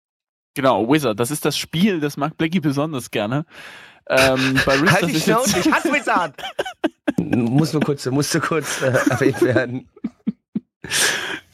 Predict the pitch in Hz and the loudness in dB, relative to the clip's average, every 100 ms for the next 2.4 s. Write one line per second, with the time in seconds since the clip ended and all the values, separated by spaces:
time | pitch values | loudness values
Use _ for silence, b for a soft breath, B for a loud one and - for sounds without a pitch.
0 | B B B B B - 165 160 170 - | B B B B B -2 0 0 -2 0
1 | 147 160 156 151 156 151 151 147 143 135 | 2 4 2 0 -2 -2 -2 -2 -4 -6
2 | - 175 202 104 | -8 -2 0 -2